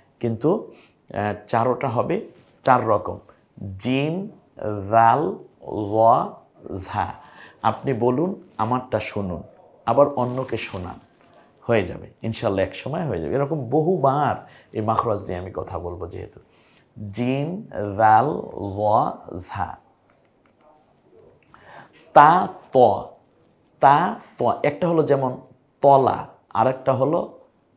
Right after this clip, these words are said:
তালা, দুইটা কিন্তু আলাদা। একটা হলো তলা, আর একটা হলো তালা। এ হলো তা, এটা হলো ত।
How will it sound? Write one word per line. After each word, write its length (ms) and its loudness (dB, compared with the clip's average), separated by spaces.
তালা, 340 6
দুইটা 200 0
কিন্তু 280 -4
আলাদা। 320 -2
একটা 140 -2
হলো 220 -2
তলা, 380 6
আর 100 -4
একটা 200 -6
হলো 120 -2
তালা। 320 4
এ 140 2
হলো 160 2
তা, 320 6
এটা 200 -4
হলো 140 0
ত। 40 0